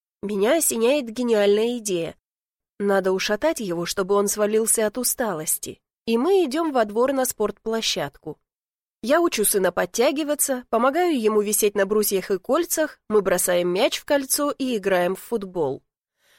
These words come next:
Я сам устаю, зеваю и тру глаза — а этому маленькому монстру хоть бы хны. У него батарейки садятся вообще? Очередная попытка уложить Максика заканчивается новым провалом.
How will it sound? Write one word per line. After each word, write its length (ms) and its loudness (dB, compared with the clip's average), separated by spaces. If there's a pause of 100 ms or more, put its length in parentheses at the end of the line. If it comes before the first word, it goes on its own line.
(140)
Я 180 2
сам 300 2
устаю, 560 0
зеваю 640 2
и 40 0
тру 200 0
глаза — 520 0 (260)
а 120 2
этому 280 2
маленькому 580 2
монстру 480 2
хоть 200 0
бы 160 -2
хны. 420 0 (320)
У 80 4
него 180 4
батарейки 500 2
садятся 480 0
вообще? 420 -2 (960)
Очередная 600 2
попытка 500 0
уложить 440 2
Максика 580 0
заканчивается 840 0
новым 300 0
провалом. 720 -4